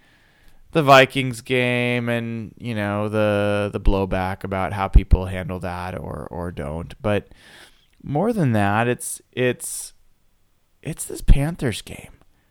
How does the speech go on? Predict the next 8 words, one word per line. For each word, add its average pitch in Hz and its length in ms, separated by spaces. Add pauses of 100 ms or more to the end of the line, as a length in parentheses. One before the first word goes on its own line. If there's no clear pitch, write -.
(460)
I 214 100
cannot 139 760
stand 90 520
Cam 80 260
Newton. 55 420 (500)
I 156 120
cannot 160 600
stand 120 720